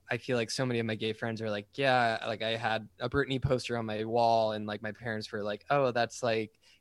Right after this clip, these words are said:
you know, because she's hot and you want, like, a hot picture of a woman on your wall." But it's like, I feel like Angela was, like, this woman that I could love and that, um, you know, I could identify with and could, like,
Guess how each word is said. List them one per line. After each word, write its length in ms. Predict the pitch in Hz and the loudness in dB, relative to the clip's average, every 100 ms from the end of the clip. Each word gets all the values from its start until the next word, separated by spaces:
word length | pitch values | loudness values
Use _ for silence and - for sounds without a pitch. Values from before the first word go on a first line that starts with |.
| - | -6
you 100 | 120 | -2
know, 180 | 107 101 | -2 -2
because 320 | 117 123 113 | -4 -4 -4
she's 220 | - 110 | -4 -2
hot 380 | - 123 117 - 113 | 2 4 4 2 -2
and 120 | 110 | -4
you 120 | 110 | -2
want, 200 | 113 113 | -4 -4
like, 140 | 113 | -4
a 120 | 104 110 | -2 -4
hot 340 | 110 117 - | -4 -6 -4
picture 400 | 135 - 113 104 | -8 -6 -4 -4
of 80 | 104 | -2
a 100 | 101 | -6
woman 380 | 107 123 131 117 | -2 -2 0 -2
on 120 | 104 | -4
your 140 | 101 | -6
wall." 320 | 101 98 104 | -6 -4 -4
But 220 | 104 107 113 | -4 -4 -4
it's 160 | - | -4
like, 120 | 123 - - - | -6 -8 -8 2
I 120 | 147 | 2
feel 180 | - 160 | 6 6
like 160 | 170 - | 6 4
Angela 760 | 143 139 139 139 143 139 143 143 - - - | 2 4 4 6 6 8 6 2 -6 -20 -4
was, 260 | 123 127 117 | 2 2 4
like, 260 | 120 - _ - | 0 0 _ -4
this 240 | 131 - | -2 2
woman 340 | 147 208 185 151 | 6 8 8 6
that 140 | 127 | 4
I 80 | 123 | 4
could 220 | 143 120 | 0 2
love 480 | 127 127 123 123 120 120 | 6 8 8 4 -2 -4
and 240 | 120 117 | -2 0
that, 300 | 110 110 110 - | 0 0 -2 -2
um, 340 | 110 104 101 101 | -2 -2 -6 -6
you 100 | 123 | -2
know, 120 | 113 | 0
I 120 | 107 | 0
could 160 | - 117 | 0 -2
identify 540 | 110 110 117 - 110 | 0 -2 -2 0 0
with 340 | 107 107 107 - 113 | 0 -2 -2 -4 -4
and 300 | 107 107 - | -4 -4 -8
could, 220 | 113 98 | -8 -8
like, 300 | 104 101 98 | -6 -6 -8